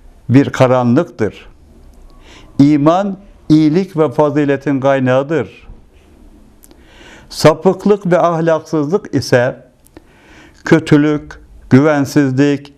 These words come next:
ve reziletin menbaıdır. İman,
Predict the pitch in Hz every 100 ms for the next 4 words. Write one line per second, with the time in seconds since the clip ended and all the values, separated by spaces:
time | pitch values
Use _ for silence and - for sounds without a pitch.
0 | _ - 135 143 143 120 143 135 131 156
1 | 165 139 120 107 104 98 98 104 - -
2 | - - - - - - - - - -
3 | - _ - 160 175 190 220 226